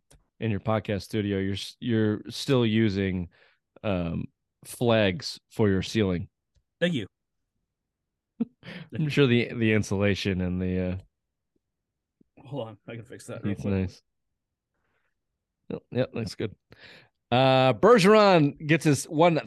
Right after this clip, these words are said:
Speaker 1: thousandth point against the Tampa Bay Lightning on Monday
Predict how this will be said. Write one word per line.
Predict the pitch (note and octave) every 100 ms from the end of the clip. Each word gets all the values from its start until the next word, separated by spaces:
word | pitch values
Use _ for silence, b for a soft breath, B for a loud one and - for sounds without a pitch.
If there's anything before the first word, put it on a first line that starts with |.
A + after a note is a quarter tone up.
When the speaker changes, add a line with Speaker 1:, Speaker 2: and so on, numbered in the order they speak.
| -
Speaker 1:
thousandth | F3+ G3 D#3+ D3+ -
point | - G3 D3+ - D#3+
against | C3 C#3 B2+ -
the | B2
Tampa | - D3+ C#3+
Bay | A#2+ C3+ D3 C#3+ C#3
Lightning | A#2+ A#2+ C#3+ C#3 - C#3 C3 B2+ B2 - A#2+
on | A#2 A2 G#2+ G#2+ G2+
Monday | A#2 D3 D#3+ F3+ D#3 D#3+ F3 F#3+